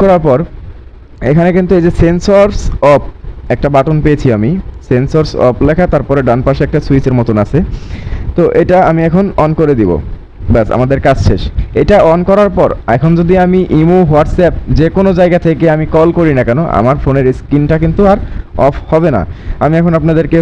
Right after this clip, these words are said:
WhatsApp-এ কল দিচ্ছি আমার নাম্বারে, দেখেন দেখিয়ে দিচ্ছি আপনাদেরকে। তো আমি আমার নাম্বারে কল দিচ্ছি, মানে আমার অন্য একটা WhatsApp অ্যাকাউন্টে কল দিচ্ছি। আমি কিন্তু আমার ডিসপ্লের উপরে হাত দিয়ে ডিসপ্লেটাকে কভার করে দিচ্ছি, তারপরেও আমার ডিসপ্লে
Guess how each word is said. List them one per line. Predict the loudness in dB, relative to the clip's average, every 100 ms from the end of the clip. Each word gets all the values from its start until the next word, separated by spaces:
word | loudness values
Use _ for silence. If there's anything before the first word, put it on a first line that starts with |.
| 2
WhatsApp-এ | -2 -2 -2 0
কল | 2 2
দিচ্ছি | 0 -4 -2 2 4 2
আমার | 0 0
নাম্বারে, | 0 0 0 0
দেখেন | 0 -2 -2 -2
দেখিয়ে | -2 0 0
দিচ্ছি | 0 -2
আপনাদেরকে। | 0 0 0 -2 -2 -12 -12 -8 -6 -6 -6
তো | 0 2
আমি | 2 2 2
আমার | 0 0
নাম্বারে | 0 0 0 0
কল | 0 0
দিচ্ছি, | -4 0 0 0 -8 -10 -10 -10 -18 -20 -20 -20 -8 -2
মানে | 0
আমার | 0 0 0
অন্য | 0 -2
একটা | 0 2 2 0
WhatsApp | -2 -2 -2
অ্যাকাউন্টে | 0 0 0 0 0
কল | 0 0
দিচ্ছি। | -2 0 -2 -2 -4 -8 -8 -12 -6 -6 -6 -14 -12 -4
আমি | -2 0
কিন্তু | 0 0
আমার | 0
ডিসপ্লের | 0 0 2 2
উপরে | 2 4
হাত | 2 2 0
দিয়ে | 2 2
ডিসপ্লেটাকে | 0 0 0 2 0
কভার | 2 0 2
করে | 0 2
দিচ্ছি, | 0 0 0
তারপরেও | 0 2 2
আমার | 0 -2
ডিসপ্লে | -2 0